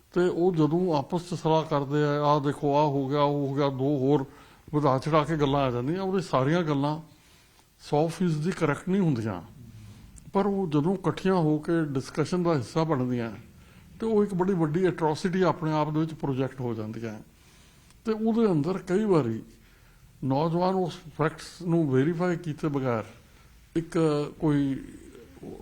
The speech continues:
ਆਪਣਾ ਐਕਸ਼ਨ ਸ਼ੁਰੂ ਕਰ ਲੈਂਦੇ ਆ, ਜਿਹਦੇ 'ਚ ਜਾ ਕੇ ਬਾਅਦ ਦੇ ਵਿੱਚ ਉਹਨਾਂ ਨੂੰ ਅਫਸੋਸ ਹੁੰਦਾ ਹੈ। ਤੇ ਉਹ ਪਿੱਛੇ ਵੀ ਆਉਣ ਦੀ ਕੋਸ਼ਿਸ਼ ਕਰਦੇ ਆ, ਪਰ ਉਹਦੇ ਅੰਦਰ ਜੋ ਕਾਨੂੰਨ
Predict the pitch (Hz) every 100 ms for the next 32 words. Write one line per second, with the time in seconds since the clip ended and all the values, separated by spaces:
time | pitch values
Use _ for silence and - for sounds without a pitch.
0 | - 131 151 156 131 - 160 156 160 156
1 | 139 127 123 127 156 196 - - - -
2 | - - 151 190 208 202 127 117 123 -
3 | 127 101 - _ _ - 135 175 175 175
4 | 165 170 180 175 - 143 151 156 120 107
5 | 85 - _ _ - _ _ _ - _
6 | - 180 185 180 180 - 196 185 202 160
7 | 147 151 175 151 135 160 - 131 117 165
8 | 175 170 165 175 165 139 156 156 131 147
9 | 170 170 - _ _ _ _ _ _ _
10 | _ _ _ _ 143 143 160 180 185 185